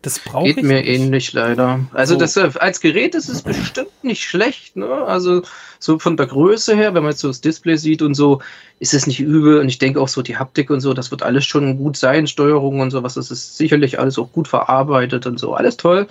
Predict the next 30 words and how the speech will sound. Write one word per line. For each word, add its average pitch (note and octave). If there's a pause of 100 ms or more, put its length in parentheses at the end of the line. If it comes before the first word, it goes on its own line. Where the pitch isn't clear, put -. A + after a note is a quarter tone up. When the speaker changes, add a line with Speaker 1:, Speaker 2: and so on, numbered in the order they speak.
(460)
Speaker 2:
Aber D#3
es C#3
ist -
halt D3
so, C#3
so C3
dermaßen D3+
eingeschränkt, C#3 (220)
dass -
es -
für B2
mich C#3+
jetzt D3
nicht D3+
unbedingt A#2+
in A#2+
Frage A2+
kommt. B2+ (580)
Und C#3+
ich -
Speaker 1:
Ja. -
Speaker 2:
hab A3
ja A3
mit F3+
dem D#3
Inlead F#3
eine D3+
Wette F3
am F#3
Laufen G3+